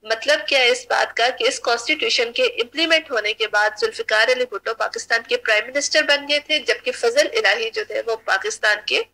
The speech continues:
president बन गए थे। ठीक है, अ, मतलब, अ, ज्यादा authority जो थी वो जुल्फिकार अली भुट्टो ने अपने पास रखी थी, खुद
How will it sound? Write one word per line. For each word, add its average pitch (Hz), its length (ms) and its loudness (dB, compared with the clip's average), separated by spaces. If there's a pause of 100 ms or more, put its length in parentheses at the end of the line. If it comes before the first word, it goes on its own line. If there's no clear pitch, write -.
(720)
president 254 560 0
बन - 220 -8
गए - 100 -6
थे। 208 220 -8
ठीक 220 260 -6
है, 466 60 0
अ, 226 920 0
मतलब, 254 300 0
अ, 214 540 0 (1040)
ज्यादा 233 680 0
authority 262 420 -2
जो 277 140 -2
थी 262 140 -8
वो 240 120 -12
जुल्फिकार 226 500 -2
अली 240 120 -2
भुट्टो 226 240 -4
ने 233 100 -2
अपने - 300 -4
पास 285 320 0
रखी 294 180 -2
थी, 302 120 0
खुद 220 200 -2